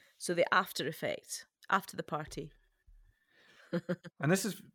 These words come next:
Speaker 2: this is very important for John, because John's point with the, the, the Lazarus healing is that is what is the cause of Jesus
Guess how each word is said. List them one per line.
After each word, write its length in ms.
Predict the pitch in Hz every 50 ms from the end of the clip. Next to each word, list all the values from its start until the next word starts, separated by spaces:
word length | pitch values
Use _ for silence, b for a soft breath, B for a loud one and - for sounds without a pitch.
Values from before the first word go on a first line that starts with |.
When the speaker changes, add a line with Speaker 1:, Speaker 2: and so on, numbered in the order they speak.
| _ _ _ _ _ _ _ _ _ _ _ _ _ _ _ _ -
Speaker 2:
this 160 | 180 175 190
is 120 | 202 175 160
very 240 | 175 170 160 151
important 520 | 143 127 - - 160 165 180 165 147 135 -
for 120 | - 135
John, 380 | 120 - 131 123 123 117 113 107
because 720 | 110 131 117 - - 117 123 120 117 113 113 117 - - - _ _ _ _ _ _ _ _ _ _ _ _ _ _
John's 500 | - - 156 151 151 165 175 175 160 - - _ -
point 440 | - - - 156 160 143 - - - _ - - _ _ _ _ _ _
with 180 | 147 135 127 - _ _ _ _ _ _ _
the, 340 | - 139 127 120 117 123 - - _ _
the, 360 | 185 131 123 120 117 117 113 - -
the 180 | 127 120 117 110
Lazarus 560 | 120 120 135 147 - 156 135 123 - - -
healing 480 | - - - - 156 180 165 135 117 113
is 200 | - 120 110 -
that 360 | 127 123 135 131 139 165 180 -
is 140 | 151 139 - - -
what 280 | 139 131 139 139 135 - -
is 200 | 143 120 - -
the 100 | - -
cause 440 | - - 131 127 127 120 113 - -
of 100 | 123 -
Jesus 460 | - - 120 117 117 120 107 -